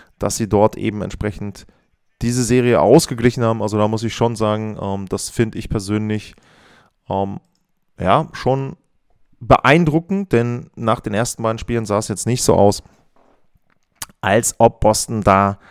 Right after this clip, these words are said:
noch eine riesige Chance hat, aber ja, sie zeigen eben, dass sie auch Erfahrung haben, vielleicht auch dieser Faktor, hatte ich auch schon gesagt,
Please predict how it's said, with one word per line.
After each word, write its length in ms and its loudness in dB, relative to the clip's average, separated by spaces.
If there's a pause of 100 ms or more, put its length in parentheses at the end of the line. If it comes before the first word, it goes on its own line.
(180)
noch 200 -4
eine 240 -4
riesige 300 4
Chance 360 2
hat, 180 0
aber 360 0 (320)
ja, 160 -2
sie 140 -6
zeigen 340 2
eben, 180 -4
dass 160 2
sie 80 -2
auch 140 -2
Erfahrung 520 0
haben, 400 0
vielleicht 320 0
auch 280 -4
dieser 320 0
Faktor, 440 -4
hatte 120 -6
ich 100 -8
auch 140 -4
schon 160 -6
gesagt, 300 -4